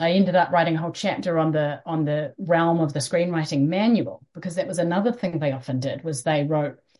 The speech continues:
books or gave seminars. You know, they were actually an, you know, they were a different kind of entrepreneur, right? So they kind of,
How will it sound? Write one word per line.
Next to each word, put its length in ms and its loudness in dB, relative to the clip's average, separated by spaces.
books 380 2
or 80 -4
gave 240 0
seminars. 880 -2
You 120 0
know, 160 2
they 140 0
were 120 4
actually 280 -2
an, 240 0
you 140 -4
know, 100 0
they 80 2
were 140 -2
a 80 -2
different 280 -8
kind 260 -4
of 80 -4
entrepreneur, 640 0
right? 400 -6
So 160 -2
they 200 0
kind 300 0
of, 240 -4